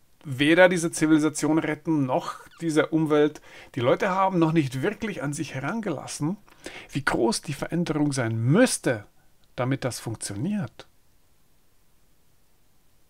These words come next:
Zieh dir das mal rein, Alter. Da hilft kein Klimaabkommen mit paar Prozenten. Das ist nur das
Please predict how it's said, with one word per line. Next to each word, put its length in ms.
Zieh 200
dir 120
das 200
mal 160
rein, 300
Alter. 400
Da 640
hilft 400
kein 540
Klimaabkommen 1080
mit 180
paar 180
Prozenten. 680
Das 240
ist 140
nur 360
das 240